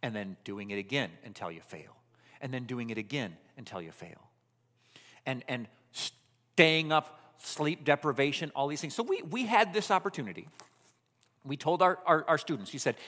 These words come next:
"This is voluntary. You do not have to participate in this activity. But if you want to take an opportunity to see how far you can stretch yourself emotionally,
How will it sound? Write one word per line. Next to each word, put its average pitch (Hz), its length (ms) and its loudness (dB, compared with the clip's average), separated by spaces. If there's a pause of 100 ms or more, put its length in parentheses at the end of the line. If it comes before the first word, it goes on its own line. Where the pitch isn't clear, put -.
(160)
"This 220 280 8
is 160 220 -2
voluntary. 120 720 6
You 143 120 -8
do 143 100 -6
not 160 260 4
have 175 200 2
to 185 80 -2
participate 147 600 0
in 117 100 -10
this 107 160 -4
activity. - 460 -6 (380)
But 139 200 2
if 180 220 0
you 196 180 -4
want 220 500 2 (240)
to 214 100 -6
take 180 280 0
an 160 80 -2
opportunity 170 600 -4 (200)
to 156 120 -2
see 220 340 0
how 185 240 2
far 165 320 4
you 135 140 -6
can 123 180 -10
stretch - 440 -2
yourself 143 420 0 (240)
emotionally, 120 760 0